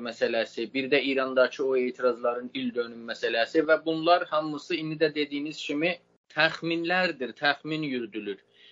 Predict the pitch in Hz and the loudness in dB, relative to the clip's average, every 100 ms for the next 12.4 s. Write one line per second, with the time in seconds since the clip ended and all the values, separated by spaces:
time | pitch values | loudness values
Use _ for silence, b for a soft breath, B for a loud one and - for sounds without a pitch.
0 | _ 147 175 190 180 202 226 233 202 _ | _ 2 2 2 -6 -6 -6 -6 -12 _
1 | _ _ - 190 196 196 208 160 _ 190 | _ _ -2 0 0 2 4 2 _ -2
2 | 202 180 - 170 151 165 156 156 147 147 | 2 2 0 -2 0 0 0 0 2 -2
3 | 123 113 156 151 180 175 160 147 143 127 | -4 -10 -12 -6 0 0 0 -4 -6 -6
4 | - 135 110 _ _ - 151 - 151 156 | -2 0 0 _ _ -4 -4 -2 2 2
5 | 139 120 147 135 143 139 135 131 131 117 | 2 -2 0 2 2 0 0 2 0 -4
6 | 101 _ _ _ _ - 165 185 196 190 | -12 _ _ _ _ -4 -2 4 4 4
7 | 220 220 185 143 _ _ 175 160 175 170 | 4 2 0 -8 _ _ -8 -6 -2 0
8 | 170 - _ _ _ 131 143 170 170 170 | 0 -6 _ _ _ -8 0 2 6 4
9 | 170 180 151 131 123 156 165 165 160 175 | 4 2 2 2 2 2 4 4 2 0
10 | 202 214 - _ _ _ _ _ - 180 | 0 -2 -4 _ _ _ _ _ 0 2
11 | 185 - 196 220 190 143 165 190 165 - | 2 -2 -4 -2 -2 -4 -2 0 -2 -6
12 | 180 185 - | -2 -2 -2